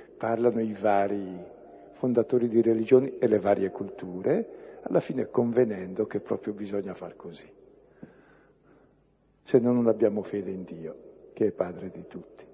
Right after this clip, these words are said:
al di là delle quisquiglie poi che possono uscire. Nel millequattrocentonovanta, eh.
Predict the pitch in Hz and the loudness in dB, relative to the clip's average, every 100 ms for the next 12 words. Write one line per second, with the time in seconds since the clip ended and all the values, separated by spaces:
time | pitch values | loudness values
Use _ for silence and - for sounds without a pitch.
0 | - - 131 131 127 143 131 135 117 - | -20 2 4 6 8 8 6 0 -8 -6
1 | 143 131 120 - 113 - - 110 104 92 | -6 -2 -4 -2 -4 -4 -10 -10 -10 -14
2 | - - - - - - - - _ _ | -16 -16 -16 -18 -20 -20 -20 -20 _ _
3 | _ _ _ _ _ _ _ _ _ _ | _ _ _ _ _ _ _ _ _ _
4 | _ _ _ _ _ 135 127 139 127 120 | _ _ _ _ _ 2 4 8 8 8
5 | 117 - 120 120 110 104 90 - 87 101 | 4 0 2 2 4 2 2 -6 -6 -6
6 | 113 | -6